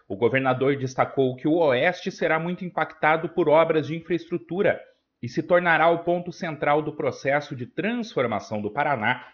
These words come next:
em um hub logístico. Isso se dá com obras como o Trevo Cataratas, em Cascavel,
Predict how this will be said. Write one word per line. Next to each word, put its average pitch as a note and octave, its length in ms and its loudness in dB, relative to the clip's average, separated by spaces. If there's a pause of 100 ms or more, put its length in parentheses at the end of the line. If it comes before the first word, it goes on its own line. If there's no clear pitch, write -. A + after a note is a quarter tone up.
(300)
em C#3 120 -2
um D#3+ 120 -4
hub B2+ 300 0
logístico. A2 800 -4 (320)
Isso B3 240 -2
se A#3 140 -8
dá F#3 200 0
com F3 220 -4
obras A#2 400 0
como A#2+ 200 -4
o G#2+ 40 -6
Trevo A2 300 -2
Cataratas, A#2+ 760 0
em G#2 80 -8
Cascavel, B2+ 640 0